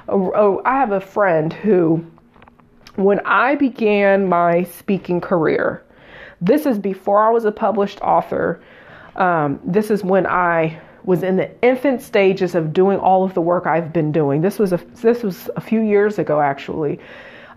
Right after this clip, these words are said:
um, when I initially founded the Self-Esteem movement I founded, Be Pretty Inside. And I have a friend who, I call her one of my seed planters, because she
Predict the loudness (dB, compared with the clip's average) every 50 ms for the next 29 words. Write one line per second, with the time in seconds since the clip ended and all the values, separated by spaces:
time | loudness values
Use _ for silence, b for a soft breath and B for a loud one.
0 | B -2 0 0 0 0 0 0 2 2 2 2 0 0 0 -2 -2 0 2 0
1 | 0 0 0 -2 -2 -2 -2 -2 0 0 2 2 2 2 2 2 0 2 2 0
2 | 0 0 -2 0 0 0 0 0 -6 -4 -2 0 0 2 2 2 0 0 0 0
3 | 0 -2 -2 -2 -2 -2 -4 -4 -4 -4 -4 -2 -2 0 0 -2 -2 -2 -4 -4
4 | -2 0 0 2 2 2 0 -2 -2 -4 -4 -2 -2 -2 -2 -4 -8 -14 B B
5 | B B B B B B B B -4 -2 0 0 0 0 -2 -4 -8 -8 -4 -2
6 | 0 0 0 0 0 -4 -8 -10 -6 -2 -2 0 0 0 -2 -4 -8 -12 _ _
7 | _ _ _ _ _ _ -20 _ _ _ _ _ _ _ -20 -20 _ -12 -4 -2
8 | -2 -2 -2 0 0 2 2 2 0 -4 -2 -2 -2 -4 -6 -6 -4 -2 0 0
9 | -2 -4 -6 -6 -2 -2 -2 -2 -4 -6 -4 -4 -4 -4 -4 -4 -4 -4 -4 -6
10 | -8 -14 -18 B B B B B B B B B B -2 -2 -2 0 0 2 4
11 | 4 4 4 2 0 -2 -10 -20 B B B B B B B B B B B B
12 | -16 -12 -8 -4 0 2 4 4 6 6 6 4 2 0